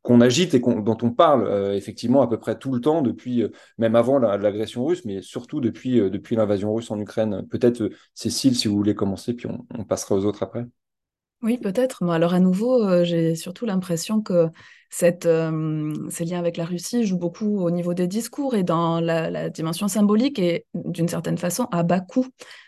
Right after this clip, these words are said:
Speaker 2: Euh, parce que, euh, méda-, donner une médaille à, à Poutine, s'afficher avec lui, euh,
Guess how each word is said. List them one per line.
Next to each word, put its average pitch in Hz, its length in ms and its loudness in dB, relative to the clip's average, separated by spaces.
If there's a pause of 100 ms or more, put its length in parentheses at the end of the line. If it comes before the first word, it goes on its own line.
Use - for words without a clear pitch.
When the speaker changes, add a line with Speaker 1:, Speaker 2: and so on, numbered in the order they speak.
(120)
Speaker 2:
Euh, 165 760 6
parce - 280 -2
que, 208 100 -4
euh, 170 380 4
méda-, 170 500 0
donner 175 300 -4
une 202 100 -2
médaille 185 380 0
à, 165 320 -6
à 165 160 -6
Poutine, 233 640 2
s'afficher 170 440 -4
avec 180 300 -2
lui, 240 260 0 (380)
euh, 160 1000 4